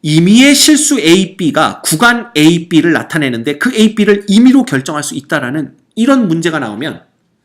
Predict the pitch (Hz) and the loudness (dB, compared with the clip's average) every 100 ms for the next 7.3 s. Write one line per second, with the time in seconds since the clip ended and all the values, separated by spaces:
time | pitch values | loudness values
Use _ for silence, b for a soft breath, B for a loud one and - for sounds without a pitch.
0 | _ _ _ _ 143 175 196 110 - - | _ _ _ _ -4 0 0 -4 -12 -12
1 | - 277 294 285 254 226 233 147 143 113 | -8 -4 -4 -2 -4 -2 -2 -2 -4 -6
2 | 101 151 76 _ _ _ _ _ 233 233 | -6 -6 -8 _ _ _ _ _ -2 -2
3 | - 214 226 285 285 262 254 233 - - | 0 -2 0 -4 -2 -2 -2 -2 -4 -2
4 | 302 247 226 196 - 285 143 131 - B | 0 0 -2 -2 0 0 0 -4 -6 B
5 | B _ 147 151 202 294 330 339 320 302 | B _ -4 2 6 6 6 4 2 0
6 | 285 - 226 - 320 294 254 180 147 220 | -4 -4 -6 -6 -4 -2 -2 -2 -2 -4
7 | 269 - | -6 -10